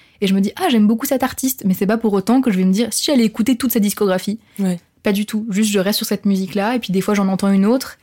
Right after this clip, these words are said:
Speaker 1: Et là, au bout d'un moment, je me dis, « Ah, ok, ça fait quand même deux musiques aléatoires que j'entends de cette personne et que j'aime bien, je vais peut-être aller voir. » Je me souviens quand j'ai eu mon truc Spotify, ils m'ont fait, enfin, le,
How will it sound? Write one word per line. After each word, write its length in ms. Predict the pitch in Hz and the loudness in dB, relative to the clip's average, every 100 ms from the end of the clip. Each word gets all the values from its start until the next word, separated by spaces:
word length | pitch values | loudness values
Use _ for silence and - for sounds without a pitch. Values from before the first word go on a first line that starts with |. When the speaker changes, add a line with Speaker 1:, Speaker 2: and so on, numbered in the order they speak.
| _ _ - | _ _ -6
Speaker 1:
Et 60 | 196 | -2
là, 100 | 208 | 0
au 60 | |
bout 40 | 202 | 2
d'un 120 | 190 | 2
moment, 160 | 185 214 | 2 2
je 60 | 202 | 2
me 60 | |
dis, « 100 | 185 - | 0 0
Ah, 100 | 214 | 0
ok, 120 | 208 | 0
ça 120 | 190 170 | -4 -4
fait 140 | 175 | -4
quand 100 | 180 | -2
même 220 | 170 175 | 0 0
deux 120 | 175 | 2
musiques 320 | 226 214 208 208 | 4 2 0 -2
aléatoires 440 | 190 185 214 214 | 0 0 -2 -2
que 60 | 202 | -4
j'entends 220 | 190 190 | -2 -2
de 60 | |
cette 140 | 185 - | -2 -6
personne 320 | 180 - 202 | -6 0 0
et 60 | 180 | 2
que 60 | |
j'aime 180 | 180 180 | 0 0
bien, 200 | 185 226 | 2 2
je 60 | 190 | 2
vais 40 | |
peut-être 180 | 202 202 | 0 0
aller 160 | 190 190 | 2 2
voir. » 380 | 170 196 - _ - | 0 -8 -14 _ -12
Je 120 | - | -2
me 60 | 190 | 0
souviens 260 | 208 214 | 2 0
quand 220 | 247 226 185 | 2 0 2
j'ai 100 | 185 | 2
eu 60 | |
mon 140 | 196 185 | 2 0
truc 200 | 233 226 | -2 -6
Spotify, 600 | - - 202 214 262 214 _ _ 208 | -6 -6 -6 -4 -2 -4 _ _ 0
ils 80 | |
m'ont 120 | 190 175 | 0 0
fait, 240 | 208 214 | 0 0
enfin, 240 | 196 180 | 0 -2
le, 440 | 175 175 175 185 | 0 0 -2 -4